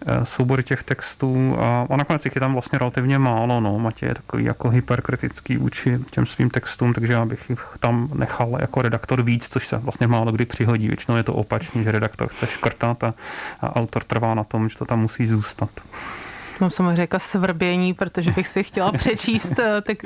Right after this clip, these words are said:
Speaker 2: minimálně ty, který si myslí, že by do té knížky
Speaker 1: Hmm.
Speaker 2: patřily.
Speaker 1: Hmm.
Speaker 2: N-, nejradši všechny,
Speaker 1: <laughs>
Speaker 2: samozřejmě. Eh, jak dlouho to trvalo od, eh, nějakého prvního souboru textu, který, eh, ti poslal,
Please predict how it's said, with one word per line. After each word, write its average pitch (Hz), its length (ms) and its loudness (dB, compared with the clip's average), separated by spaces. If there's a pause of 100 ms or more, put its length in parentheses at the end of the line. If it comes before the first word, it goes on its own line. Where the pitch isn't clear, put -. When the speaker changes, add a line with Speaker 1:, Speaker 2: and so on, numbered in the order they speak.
(160)
Speaker 2:
minimálně 196 500 2
ty, 208 140 -2
který 196 340 -2
si - 120 -4
myslí, 196 260 0
že 196 100 2
by 196 200 0
do 185 100 -2
té 190 140 -2
knížky 185 220 2
Speaker 1:
Hmm. 131 160 2
Speaker 2:
patřily. 190 460 -2 (100)
Speaker 1:
Hmm. 127 180 2 (180)
Speaker 2:
N-, 175 100 -4 (200)
nejradši 160 460 -2
všechny, - 340 0
Speaker 1:
<laughs> - 20 0
Speaker 2:
samozřejmě. 175 680 2 (460)
Eh, 175 460 0 (180)
jak 202 240 0
dlouho 196 320 0
to 381 140 -4
trvalo 185 480 0
od, 175 140 -4 (200)
eh, 202 40 0 (480)
nějakého 180 520 0
prvního 170 520 0
souboru 175 400 -2
textu, - 400 -4
který, 175 500 -2
eh, 170 500 0
ti - 140 -4
poslal, 156 800 -2